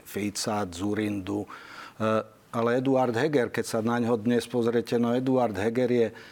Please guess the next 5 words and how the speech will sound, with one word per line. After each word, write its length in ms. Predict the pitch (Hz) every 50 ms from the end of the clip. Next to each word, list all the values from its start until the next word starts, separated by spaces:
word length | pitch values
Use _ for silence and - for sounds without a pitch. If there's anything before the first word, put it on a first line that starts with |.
| - -
jemný 640 | - 110 104 107 120 131 135 135 127 131 120 113 -
typ 240 | - - 127 117 - - - -
premiéra, 720 | - 113 110 110 117 117 120 117 120 117 120 120 120 123 - -
európsky 800 | 123 120 127 123 123 120 120 - - - - - - 107 110 113 110 - -
typ 240 | 123 120 117 - -